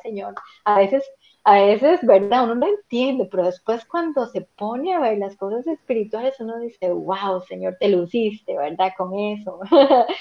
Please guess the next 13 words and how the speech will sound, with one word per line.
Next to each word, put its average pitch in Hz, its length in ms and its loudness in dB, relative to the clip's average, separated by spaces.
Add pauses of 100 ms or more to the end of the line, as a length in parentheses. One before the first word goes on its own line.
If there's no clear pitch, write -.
(260)
Y, 233 840 2 (240)
y, 233 100 -4
y - 20 -2
bueno, 269 300 0
una 233 220 2
de 302 60 -2
las 277 140 4 (100)
cosas 247 260 -4 (120)
que, 214 240 -4 (380)
que 190 440 -4
yo 202 260 -2
he, 240 300 -4
mm, 202 420 -10